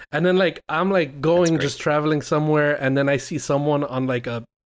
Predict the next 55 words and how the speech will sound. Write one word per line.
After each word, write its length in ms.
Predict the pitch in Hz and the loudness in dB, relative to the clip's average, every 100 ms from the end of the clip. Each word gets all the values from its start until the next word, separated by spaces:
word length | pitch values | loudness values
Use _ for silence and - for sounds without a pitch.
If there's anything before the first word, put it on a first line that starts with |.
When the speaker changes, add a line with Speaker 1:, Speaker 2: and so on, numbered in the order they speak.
| _ | _
Speaker 1:
like, 200 | 135 127 | -8 -4
a 260 | 135 117 113 | -2 -2 -4
ice 200 | 143 156 | -4 -4
cream 220 | - 131 120 | -4 -2 -2
bicycle. 480 | 110 - 120 92 - _ _ - _ | -4 -6 -12 -14 -20 _ _ -20 _
And 80 | 135 | -2
it's 160 | 131 147 | -2 0
like, 240 | 127 123 _ _ | -2 -4 _ _
they're, 160 | 135 160 | -2 0
like, 160 | 135 | 0
Speaker 2:
<laughs> 80 | 123 | 0
Speaker 1:
going 160 | 143 127 | 0 -2
super 440 | - 208 190 170 | -4 -2 0 0
fast 320 | 147 151 139 | 0 0 0
on 120 | 131 123 | 0 0
an 60 | |
ice 140 | 123 123 | 0 -2
cream 200 | 127 117 | -4 -4
bicycle, 420 | 113 110 120 117 | -4 -6 -10 -10
and 140 | 107 | -8
they're 80 | 117 | -8
just 220 | 113 110 | -8 -8
doing 240 | 123 117 110 | -4 -4 -4
their 120 | 107 | -6
thing. 320 | - 120 107 - - - - - | -2 -2 -2 -10 -20 -20 -20 -12
Um, 640 | 117 117 110 107 101 98 _ _ | -6 -4 -4 -8 -12 -16 _ _
so 220 | - 165 156 | -4 0 0
it's, 280 | 156 175 - | 0 -2 0
it's 240 | 175 - | -2 2
a, 260 | 190 175 175 | 2 2 0
it's 180 | 165 | 0
a, 100 | 196 185 - | -2 -4 -6
it's 200 | 185 180 | -4 -2
a 40 | 196 | -2
fun, 420 | - 156 131 123 | 0 0 -2 -6
it's 180 | 156 - | -10 -4
a 60 | 156 | -4
fun 340 | - 120 107 | -2 -4 -4
little 200 | 98 92 | -10 -14
game. 260 | 90 87 87 | -16 -18 -16
I, 40 | 101 | -16
I, 40 | |
I, 600 | 101 110 107 104 107 95 - | -14 -14 -14 -10 -10 -12 -8
I 120 | 117 | -4
Speaker 2:
Cool. 100 | 123 | -2
Speaker 1:
do 80 | 117 | -2
like 260 | 101 92 | -6 -12
it. 120 | 95 95 | -16 -8
I 140 | 123 | -4
liked 280 | 120 104 - | -4 -6 -12
it 80 | - _ _ _ _ _ | -20 _ _ _ _ _
from 160 | 117 110 | -6 -6
what 100 | 104 | -6
I 80 | 101 | -10
played. 240 | 107 92 | -10 -12